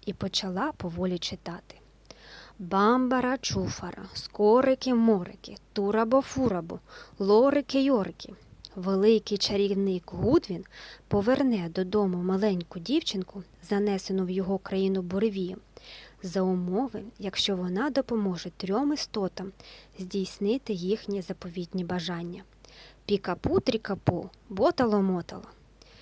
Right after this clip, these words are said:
"Пікапу-трікапу, ботало-мотало", зі священним жахом повторили жувани. "А хто такий Гудвін?" запитала Елі. "О,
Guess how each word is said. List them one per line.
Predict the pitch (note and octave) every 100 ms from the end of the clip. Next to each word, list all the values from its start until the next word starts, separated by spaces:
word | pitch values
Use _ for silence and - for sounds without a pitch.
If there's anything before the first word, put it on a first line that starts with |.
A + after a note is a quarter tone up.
| - _
"Пікапу-трікапу, | - F#3 - F#3 - - - A#3 A#3 A#3 A3 G#3+
ботало-мотало", | G3 F#3 G#3 D#4 - C4+ B3+ A3+ F#3+ F3 F3+ F3+ - - - - -
зі | F#3+ G3+
священним | - G3 - G3+ F#3+ F#3
жахом | F3 G#3 C#4 - A3+
повторили | - F#3+ - F#3+ F#3+ F#3 F3
жувани. | F#3 F3+ F#3 F3 F#3 _ _ _ _ -
"А |
хто | G3+ - G3+
такий | B3+ C4 D#4+
Гудвін?" | D4 F4 E4 F3+ F3+
запитала | F3 F#3 F#3 - F3 F3 -
Елі. | G#3 F3 E3+ - _ _ - - - - - - _ -
"О, | A3 C4 C4